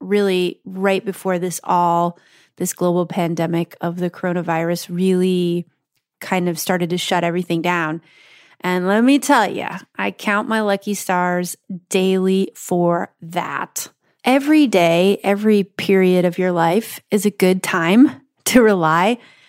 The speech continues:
on your intuitive gifts. And I would say during these s-, global, fearful, stressful, and uncertain times,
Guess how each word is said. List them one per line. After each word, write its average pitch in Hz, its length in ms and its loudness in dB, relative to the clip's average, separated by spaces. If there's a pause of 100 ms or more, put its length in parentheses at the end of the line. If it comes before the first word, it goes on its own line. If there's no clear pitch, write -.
(260)
on 202 160 2
your 185 140 4
intuitive 175 440 0
gifts. - 600 -2 (580)
And 196 560 2
I 190 140 2
would 185 240 2
say 180 600 2 (840)
during 202 480 4
these 180 360 2
s-, - 720 -8 (220)
global, 214 720 4 (500)
fearful, 220 800 0 (160)
stressful, 180 840 0
and 185 140 -2
uncertain 175 440 -2
times, 160 500 -4